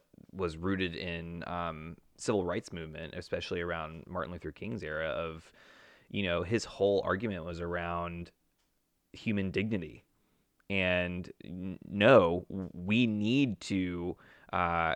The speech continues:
cultivate this idea that we are, f-, we deserve this,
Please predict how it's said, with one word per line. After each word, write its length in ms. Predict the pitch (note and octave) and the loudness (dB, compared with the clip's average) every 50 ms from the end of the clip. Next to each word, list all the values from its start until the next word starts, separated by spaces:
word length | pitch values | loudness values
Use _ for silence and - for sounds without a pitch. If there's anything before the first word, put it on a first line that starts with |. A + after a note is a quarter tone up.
| - - | -2 -6
cultivate 680 | - - - A#2 A#2+ - - G2 F2 F#2+ F#2 F2+ - - | -8 0 2 2 2 2 0 0 0 0 0 0 -2 -2
this 220 | F2 F2+ F2 - - - | -2 -2 -2 -2 -4 -6
idea 480 | F2+ F2+ F2 D#2+ D2 F2+ G2+ A2 G2+ E2+ | -4 -4 -4 -4 0 2 4 4 4 4
that 200 | E2 E2+ E2+ - | 2 -2 -4 -4
we 160 | F2+ F2+ - | -2 -4 -2
are, 340 | - - F2+ F2 F2 F2+ F2 | -2 0 2 2 2 2 2
f-, 220 | F2 - - - _ - | 0 -4 -12 -20 _ -4
we 140 | G2 G2 G2 | -2 -2 0
deserve 760 | F#2+ G2+ F2+ D#2+ E2+ - F#2 A2 A2+ G2 F2 F2 F2+ - - - - | 0 0 -2 0 2 4 8 8 8 8 6 2 -2 -4 -8 -10 -8
this, 540 | F2+ F2 F2+ F2 F2+ - - - - - | 0 2 2 2 2 -2 -6 -8 -10 -12